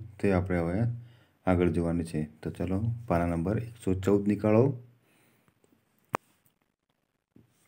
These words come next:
તો જો બાળકો, અહીંયા આપણે સરવાળાની પેટર્ન જોઈએ. એક વત્તા બે વત્તા ત્રણ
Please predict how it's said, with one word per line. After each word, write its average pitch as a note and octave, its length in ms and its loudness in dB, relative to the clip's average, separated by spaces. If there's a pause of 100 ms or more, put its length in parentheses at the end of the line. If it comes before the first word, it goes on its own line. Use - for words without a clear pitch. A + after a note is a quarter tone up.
(360)
તો - 100 6
જો A#2 240 8
બાળકો, E2+ 360 2 (640)
અહીંયા G#3 300 6
આપણે A2 260 2 (200)
સરવાળાની G2 680 4
પેટર્ન F2 320 0 (120)
જોઈએ. D#2+ 340 2 (1040)
એક A#2+ 240 6 (140)
વત્તા E2 400 -2
બે G2 220 4 (100)
વત્તા F2 480 0
ત્રણ E2+ 220 -2